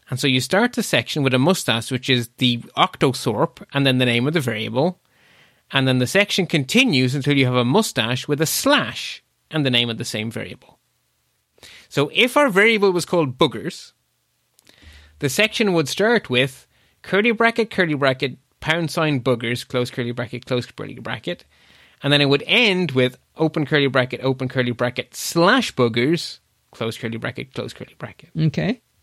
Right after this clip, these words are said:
Speaker 1: It's hard to describe in English, but can you see how that looks?
Speaker 2: Yeah, and, and, but what does that do again, calling the octothorpe and this variable name you've created?
Speaker 1: Everything that appears in the template between those two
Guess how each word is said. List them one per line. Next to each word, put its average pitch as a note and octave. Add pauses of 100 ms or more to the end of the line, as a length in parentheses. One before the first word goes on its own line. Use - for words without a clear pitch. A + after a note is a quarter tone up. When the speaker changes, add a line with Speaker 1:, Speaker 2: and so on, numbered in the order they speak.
(1200)
Speaker 1:
It's B2+
hard A3+
to B3
describe G3
in E3
English, D3
but C3
can D3
you C3+
see F3+
how D3
that C3+
looks? D3+
Speaker 2:
Yeah, F3 (100)
and, E3
and, F3
but D#3 (120)
what E3
does F#3+
that G3+
do G#3
again, G3
calling E3
the D#3 (100)
octothorpe D#3+
and C#3+
this - (160)
variable D#3
name D#3+
you've D#3+
created? F3+ (920)
Speaker 1:
Everything B3+
that F#3
appears G#3
in G3
the E3+
template D#3+
between A#3+
those C#3+
two B2